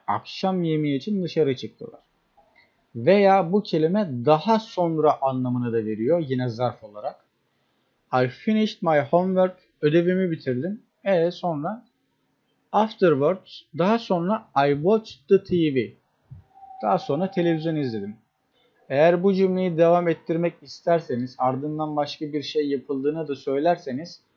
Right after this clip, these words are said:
bir daha afterwards kelimesi tekrarlanmıyor. Bunun yerine eş anlamlısı than kelimesi kullanılıyor. O da daha sonra demek. Against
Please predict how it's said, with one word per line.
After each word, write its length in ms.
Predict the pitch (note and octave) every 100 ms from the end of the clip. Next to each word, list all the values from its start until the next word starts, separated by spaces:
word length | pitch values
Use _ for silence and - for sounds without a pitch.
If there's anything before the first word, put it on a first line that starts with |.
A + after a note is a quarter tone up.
| _ _ _
bir 300 | B2+ F#3 E3+
daha 320 | D3 F3 - -
afterwards 800 | E3+ - D#3 C3+ C3 A#2+ - -
kelimesi 480 | - D3+ D3+ G3 F3+
tekrarlanmıyor. 960 | C#3 C3+ D3 C#3 D#3 E3 D3 E3 D#3
Bunun 180 | C#3+ E3
yerine 520 | F3+ D3+ C3+ D#3+ E3+ -
eş 260 | F#3 F3+ -
anlamlısı 680 | C#3 C3+ C3+ B2+ B2 G3+ G3+ _ _ A#2 G#2+
than 300 | D3 D3 A2+ - _ -
kelimesi 440 | B2+ A#2 A2+ B2
kullanılıyor. 560 | - G#2 G#2 G2+ A2 _ -
O 100 | C#3
da 120 | A#2+
daha 200 | A2+ A2+
sonra 320 | A2 G#2 G2+
demek. 360 | G2+ G#2 - _ _ _ _ _ _ _ _ _ _ -
Against 840 | B2+ D#3 F3 G3 - - - -